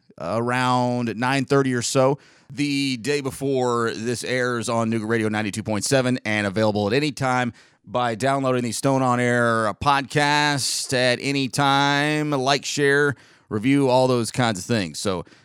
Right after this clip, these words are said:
that's where we're at right about now. So the only thing I will say quickly is that I did have symptoms, many, many, many of the symptoms on around New Year's Day, and, um,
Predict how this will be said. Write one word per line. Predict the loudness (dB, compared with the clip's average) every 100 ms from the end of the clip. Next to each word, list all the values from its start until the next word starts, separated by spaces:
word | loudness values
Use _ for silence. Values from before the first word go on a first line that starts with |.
| _
that's | 0 0 0
where | 0 0
we're | 0 0
at | 0 -4 _ _ _ -6
right | -2 -2 -2
about | -6 -2 0 -2
now. | -4 -6 -10 -18 _
So | -6 -2
the | 0
only | 0 -2
thing | -2
I | -2
will | 0 0
say | 0
quickly | 0 -2 -2 0 0 0
is | -2 -2
that | -2
I | -2
did | 0 0 2
have | 2 0 0
symptoms, | -2 -2 -2 -2 -2 -2 -4 -2
many, | 2 2 2
many, | 2 2 2
many | 2 2 0
of | 0
the | -2
symptoms | -2 0 -2 0
on | 0 0 0 -2
around | -2 0 0
New | 0
Year's | 2 0 0 0
Day, | 0 2 0 -4 _ _ _ -6
and, | -4 -2 -2 -2 -2
um, | -2 -4